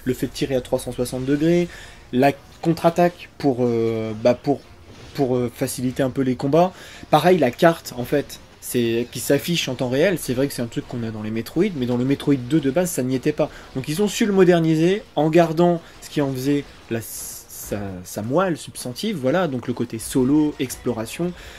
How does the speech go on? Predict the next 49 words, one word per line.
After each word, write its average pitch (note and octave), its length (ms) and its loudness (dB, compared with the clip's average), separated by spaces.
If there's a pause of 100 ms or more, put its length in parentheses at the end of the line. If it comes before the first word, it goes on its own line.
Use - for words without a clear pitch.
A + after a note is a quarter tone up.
(280)
mais D#3 260 8
vraiment D3 260 2
c'est C#3 160 -2
super E3 380 -2
agréable C#3 400 0
là-dessus, E3 360 -2 (300)
et B2 80 0
je A#2+ 80 -4
me B2+ 80 0
dis D#3+ 140 -2
que - 80 -20
tous E3 120 -2
les C#3 120 2
remakes, C3 400 -4
euh, A2 120 -4
de-, G#2+ 200 -6
devraient B2 260 -2
être A#2+ 100 -6
comme C3+ 160 -6
ça, E3 140 -4
quoi. A2+ 180 -10 (120)
Voilà, C#3 220 2
les A2+ 100 -2
deux F#3+ 200 2
choses G#3 220 -4
que - 140 -6
je C#3 80 -4
retiens, C3+ 400 -4 (800)
premièrement, D#3 760 4
c'est, C3 460 -2
euh, A2+ 100 -2
retrouver C#3+ 380 -2
cet - 240 -6
univers A#2+ 280 -6
de G#2+ 80 -10
fou, E3+ 280 -14 (120)
voilà, G2+ 200 -10 (180)
l'univers, B2+ 720 -2
le, G2 140 -8 (440)
l'exploration, C3+ 800 0
le B2+ 80 -2
concept - 680 0
Metroid, C#3 580 -4 (140)
ça, C#3+ 160 -6
ça - 120 -10
m'a A2+ 140 -6
fait A#2 140 -10
super - 400 -10
plaisir. A#2+ 360 -6